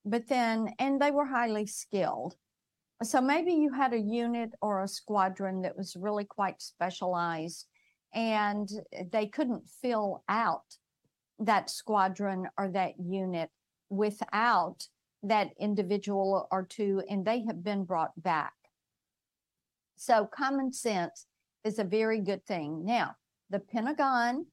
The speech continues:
does have a vaccination policy, as well they should. And there are many proven vaccines, whether it is going to be something for polio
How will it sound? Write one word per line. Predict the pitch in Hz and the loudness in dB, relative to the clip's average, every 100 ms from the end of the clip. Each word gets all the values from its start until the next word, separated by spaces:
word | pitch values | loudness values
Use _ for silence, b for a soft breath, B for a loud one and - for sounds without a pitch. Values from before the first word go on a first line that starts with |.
| _ - | _ -14
does | 147 165 185 208 | -2 0 0 -2
have | 262 226 | -4 -2
a | 220 | 0
vaccination | 185 170 175 - - 202 165 175 - 202 | 0 -2 -2 -8 -6 -4 -4 -6 -6 -6
policy, | 208 240 220 185 - 196 - | -2 0 0 -2 -4 -8 -6
as | 247 254 247 | -4 -4 -6
well | 190 202 202 196 | -4 0 0 -2
they | 175 151 156 | -4 -4 -4
should. | - 349 269 - - - _ _ _ _ _ | -6 0 0 0 -10 -20 _ _ _ _ _
And | 247 269 | 0 4
there | 277 285 | 4 4
are | - 285 | 2 2
many | 269 277 349 370 208 175 196 | 2 4 2 2 0 -2 -8
proven | - 330 320 226 175 175 - | -6 -4 -2 -2 -2 -4 -8
vaccines, | 165 160 - - 160 - - 165 - _ _ _ - | -4 -4 -4 -6 -6 -6 -14 -16 -18 _ _ _ -4
whether | 220 247 247 226 220 - | 2 4 4 2 -2 -4
it | 240 240 | -4 -4
is | - 214 202 202 - | -2 0 0 -2 -4
going | 202 220 226 | -4 -2 -2
to | 208 | -2
be | 190 | -4
something | 185 202 170 - 143 147 | -4 -4 -4 -4 -10 -8
for | - 156 160 _ _ _ _ _ - | -4 -4 -6 _ _ _ _ _ -2
polio | 302 285 262 233 226 220 | 0 2 2 2 2 0